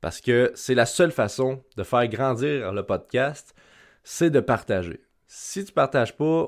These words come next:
on va rester dans notre petit cocon, on sera pas connu,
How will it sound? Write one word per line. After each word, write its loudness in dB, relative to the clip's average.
on -4
va 0
rester -2
dans 0
notre -4
petit -16
cocon, -2
on -4
sera -2
pas 2
connu, 0